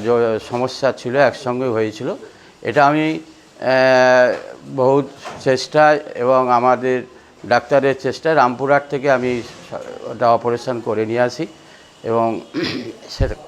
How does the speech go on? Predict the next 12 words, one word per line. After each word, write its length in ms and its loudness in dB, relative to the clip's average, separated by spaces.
সেখান 300 0
থেকে 240 2
উনি 220 2
একটু 380 0
অসুস্থও 520 2
ছিলেন 360 0
এবং 280 4
বারে 220 6
বারে 240 4
ব-, 220 -8
বমিও 300 4
করতেন। 480 0